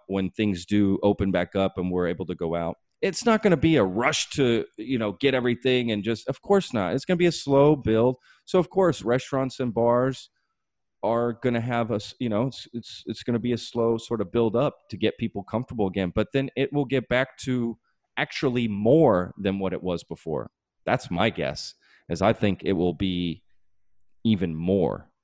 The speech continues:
than before. I think people will go out even more. I think they'll spend more money. So I think the remaining businesses that,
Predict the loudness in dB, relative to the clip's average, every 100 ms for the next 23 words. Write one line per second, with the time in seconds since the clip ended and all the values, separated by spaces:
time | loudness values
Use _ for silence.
0 | _ _ _ -2 0 -2 -4 -4 -4 -8
1 | _ -4 -2 -2 -2 -4 -2 -2 0 -2
2 | 0 -2 -6 -12 -12 -6 -6 -6 -2 -2
3 | -2 -4 -8 -10 -8 -6 -6 -6 -8 -6
4 | -6 -6 -6 -2 -2 -4 -6 -6 -2 -2
5 | -4 -12 _ _ _ -6 0 0 0 -4
6 | -4 -8 -8 -6 -6 -8 -14 _ -8 -4
7 | 0 2 2 0 0 0 0 -4 -2 -4
8 | -4 -4 -4